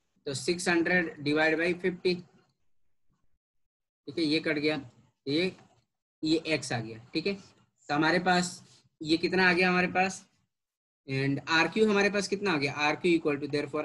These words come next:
आर Q equal to twelve आ गया। ठीक है, तो हमें आर क्यू जब हम आ गया, तो पीआर भी निकाल सकते हैं। पीआर equal to कितना हमारे पास, पीआर,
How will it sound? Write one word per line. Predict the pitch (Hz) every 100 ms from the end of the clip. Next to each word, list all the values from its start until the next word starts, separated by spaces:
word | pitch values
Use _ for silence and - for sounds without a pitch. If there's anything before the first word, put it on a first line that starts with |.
| 151
आर | 156 156
Q | 190 190 196 - _ _ _ _ _ _ _ _ _
equal | 151 - 160
to | 156 190 196 -
twelve | 135 127
आ | 127
गया। | 127 127 - - _ -
ठीक | 160
है, | 190 - - _ _ _ _ _ _ _ _ _ -
तो | 165
हमें | 175 190 208 190 -
आर | 170 165
क्यू | 170 220 202
जब | 196
हम | 202 196
आ | 190
गया, | 180 185
तो | 185
पीआर | 190 180 185 196
भी | 202
निकाल | 208 208 196
सकते | 196 202
हैं। | 190 180
पीआर | 190 196
equal | 190 202
to | 190
कितना | 196 202
हमारे | 165 131
पास, | 123 120 - - _ _ _ _ _ _ _ _ _ 170
पीआर, | 175 147 127